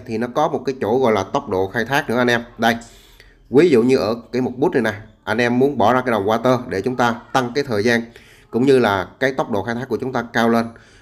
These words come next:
Ví dụ ở đây là hai thì mình sẽ khai thác được hai phẩy năm cái đồng water trên một giờ. Đó, rất là ok ha. Thì anh em cảm thấy mà, à, nó có lợi cho anh em á, thì anh em có thể nâng cấp lên để chúng ta tăng được cái lượng water lên.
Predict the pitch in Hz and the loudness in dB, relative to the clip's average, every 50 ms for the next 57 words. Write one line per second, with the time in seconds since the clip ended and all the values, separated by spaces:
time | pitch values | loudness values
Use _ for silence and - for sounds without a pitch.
0 | _ - 104 104 98 78 80 113 123 123 120 110 110 117 131 123 117 120 - 110 | _ -10 -6 -4 -2 0 0 2 2 2 2 0 0 -2 -2 -2 -2 -2 -6 -6
1 | 107 104 95 - 104 107 117 113 110 110 - 139 143 127 95 - - - 107 104 | -6 -6 -6 -8 -8 -4 -4 -4 -4 -4 -6 -6 -4 -4 -6 -6 -4 -4 -4 -4
2 | - 107 107 123 117 120 117 - 110 104 92 87 107 107 104 107 107 107 104 - | -4 -2 -2 0 -2 -2 -4 -4 -2 -2 -2 0 0 0 0 0 -2 -2 -2 -2
3 | 113 104 98 92 101 110 107 101 101 - - - - _ _ - 101 95 107 139 | -4 -4 -4 -2 0 0 0 0 -2 -6 -14 -20 -20 _ _ -6 -4 0 0 0
4 | 165 - - - 143 147 143 98 - 110 104 123 120 120 127 123 117 117 - - | 0 -2 -2 -4 -2 -2 -2 -2 -2 0 0 0 0 0 0 0 -2 -2 -6 -14
5 | - - - _ _ - 113 110 107 107 104 - 127 135 139 139 135 135 135 127 | -20 -20 -20 _ _ -2 0 2 2 0 0 -2 -2 0 0 0 0 0 -2 -6
6 | - - 101 92 120 143 143 151 151 170 180 165 131 110 98 92 95 98 - _ | -4 -2 -2 -2 -2 -4 -4 -4 -4 -2 -2 -2 -2 -2 -2 -4 -6 -8 -14 _
7 | _ _ _ _ - 82 92 113 135 147 - 170 175 180 156 120 95 95 101 101 | _ _ _ _ -10 -6 -4 -2 -2 0 0 0 0 0 0 0 0 2 2 2
8 | 107 110 113 120 120 123 123 123 127 127 - - 107 101 110 120 139 - 139 - | 0 0 0 0 2 2 2 2 2 0 -2 -6 -6 -4 -4 -4 -6 -8 -8 -6
9 | 104 107 120 120 113 - 143 - 139 131 127 127 - - 90 131 123 127 123 123 | -4 -4 -4 -4 -4 -4 -2 0 2 2 0 0 -4 -6 -6 -6 -6 -4 -4 -4
10 | 110 107 - - 131 123 123 127 117 98 90 - - 123 123 120 101 90 90 92 | -4 -4 -4 -4 -4 -2 -2 -2 -2 -4 -4 -2 -2 0 0 2 0 0 -2 -2
11 | 98 101 113 117 117 120 120 120 123 127 | -4 -4 -4 -2 0 2 2 4 4 2